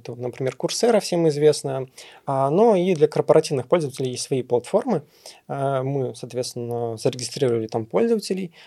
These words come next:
а, сделали, залили туда видеоконтент, а, залили туда специальные тесты, чтобы каждый сотрудник мог проходить. Ну и как по итогу мы получили платформу, на которой все сотрудники в определённое время проходят обучение,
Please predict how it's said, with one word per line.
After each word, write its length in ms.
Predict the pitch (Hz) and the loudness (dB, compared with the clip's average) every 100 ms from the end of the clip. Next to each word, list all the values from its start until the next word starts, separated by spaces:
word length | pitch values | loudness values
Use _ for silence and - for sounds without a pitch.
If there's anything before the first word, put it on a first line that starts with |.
| _ | _
а, 340 | 131 135 123 113 | 4 4 4 2
сделали, 640 | 107 127 117 110 113 110 110 123 120 | 0 0 0 0 -2 -4 -6 -14 -6
залили 320 | 107 123 127 | -2 0 -2
туда 260 | 110 113 110 | -8 -8 -6
видеоконтент, 840 | 104 107 110 107 120 175 226 - _ - - | -6 -4 -4 -4 -2 -2 -2 -4 _ -20 0
а, 320 | 131 123 123 | 4 6 4
залили 420 | 113 127 123 117 | 0 -2 -2 -4
туда 520 | 110 113 110 110 107 117 | -6 -4 -2 -2 -4 -8
специальные 440 | - - 110 120 | -12 -8 -4 -2
тесты, 340 | 120 233 233 | 0 -2 -2
чтобы 280 | 208 180 156 | -4 -2 0
каждый 220 | 147 147 | 0 0
сотрудник 480 | 135 139 - 147 135 | 0 -4 0 0 -2
мог 220 | 139 135 135 | -4 -4 -4
проходить. 480 | 127 139 131 131 - _ - - | -10 -8 -8 -12 -18 _ -12 0
Ну 100 | 190 | 0
и 60 | |
как 180 | 214 165 | 0 -2
по 160 | - 147 | 0 0
итогу 300 | 156 214 170 | 0 0 0
мы 140 | 143 | -2
получили 360 | 143 147 - 147 | -2 -2 -2 -6
платформу, 640 | - 123 - 170 254 208 | -6 -6 -2 0 0 0
на 140 | 143 117 | 0 -2
которой 480 | 127 135 131 127 - - | -4 -2 -2 -2 -6 -4
все 260 | - 135 | -2 0
сотрудники 580 | - 123 139 127 120 - | -2 -2 -2 -2 -4 -4
в 80 | 117 | -4
определённое 540 | 117 123 113 135 131 | -4 -6 -4 -4 -2
время 280 | 117 120 110 | -2 -2 -2
проходят 480 | 107 120 - 113 110 | -6 -8 -4 -4 -4
обучение, 580 | 117 113 - 226 240 | -6 -4 -4 -2 -4